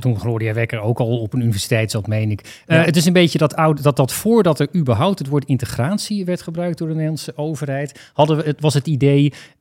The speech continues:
Speaker 1: eh, Turken, Marokkanen, Surinamers, Antillianen, allemaal in het eigen clubje. Eh, alle culturen zijn gelijk, iedereen in zijn eigen zuil doet
Speaker 2: Ja.
Speaker 1: lekker wat hij wil. En dan zijn blijkbaar de burgerrechten van individuen opeens ondergeschikt. Want als, eh, meisjes werden uitgehuwelijkt, dan was dat niet de zaak van de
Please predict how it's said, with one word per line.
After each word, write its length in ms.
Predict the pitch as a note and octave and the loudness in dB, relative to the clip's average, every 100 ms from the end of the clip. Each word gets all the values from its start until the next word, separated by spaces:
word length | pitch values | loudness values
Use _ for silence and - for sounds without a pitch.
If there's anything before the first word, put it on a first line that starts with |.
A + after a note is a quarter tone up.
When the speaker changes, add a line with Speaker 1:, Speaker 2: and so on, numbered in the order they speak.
| _ - | _ -2
Speaker 1:
eh, 180 | D3 | 0
Turken, 440 | D3 - D#3 D#3+ D3 | 0 0 0 2 0
Marokkanen, 540 | C#3+ C#3+ C#3+ C#3 C#3+ | -2 -2 -4 -2 -2
Surinamers, 640 | - C#3+ C#3+ C#3 C#3 C#3+ | -2 -4 -2 -2 -2 -4
Antillianen, 600 | C#3 C3+ C3 C3+ C3+ C3 | -4 -6 -4 -4 -2 -2
allemaal 240 | D#3+ F3 C#3 | -2 -2 0
in 60 | |
het 100 | B2 | 2
eigen 260 | B2 A2+ - | 0 -4 -4
clubje. 440 | D#3 F#3+ - F3 | -2 -2 -2 -4
Eh, 120 | E3+ E3 | -4 0
alle 180 | E3+ | 0
culturen 500 | - D3+ C3 D#3+ C#3 | 0 -2 0 0 0
zijn 240 | B2 B2+ A2+ | 0 -2 -2
gelijk, 440 | A#2+ A#2 D3 C#3+ | -2 0 0 -2
iedereen 360 | - F3 C#3 C3+ | -2 -2 0 0
in 100 | B2 | 0
zijn 160 | B2+ A#2+ | -2 -6
eigen 500 | B2 A#2 A#2+ A2 A#2 _ _ | -6 -4 -4 -6 -6 _ _
zuil 480 | - - B2 C#3 C3+ | -12 2 6 6 6
doet 200 | A#2+ B2 | 4 4
Speaker 2:
Ja. 60 | B2+ | 2
Speaker 1:
lekker 200 | B2 A#2 | 0 -2
wat 180 | G#2 - | -4 -6
hij 100 | G#2 | -2
wil. 320 | C#3 E3+ F3 - - - | -2 -2 -4 -12 -16 2
En 260 | D3+ C#3+ C#3+ | 4 4 4
dan 200 | C#3 B2+ | 2 4
zijn 220 | C3+ B2+ | 4 4
blijkbaar 340 | A#2+ A#2 G#2+ | 4 2 0
de 80 | G2+ | -2
burgerrechten 720 | F#2+ B2 C#3 A#2 A2+ - - | 2 4 4 2 -2 -4 -8
van 140 | A2 A#2 | -6 -2
individuen 520 | A#2+ G#2+ G#2 C3 C3 | 0 0 0 0 2
opeens 340 | A2 A2+ G#2+ - | 0 -2 -4 -4
ondergeschikt. 720 | G#2+ G2 - - C3+ C3+ - | -6 -8 -10 -2 -2 -2 -4
Want 200 | B2 A#2 | -4 -4
als, 280 | A2 - | -6 -6
eh, 280 | B2+ A2 G#2 | -6 -6 -6
meisjes 380 | G2 G2+ A2 A2 | -6 -6 -4 -4
werden 240 | A2 A2 G#2+ | -4 -4 -2
uitgehuwelijkt, 720 | A#2 - A2+ A#2 G#2+ G#2+ - | -4 -2 0 0 0 0 0
dan 120 | A2 | 0
was 180 | A#2+ - | 0 0
dat 140 | A#2+ | 0
niet 160 | B2+ A#2 | 0 0
de 100 | A#2+ | -2
zaak 320 | B2+ B2 - | 0 0 -2
van 220 | B2+ A#2+ | -6 -4
de 140 | A#2 | -6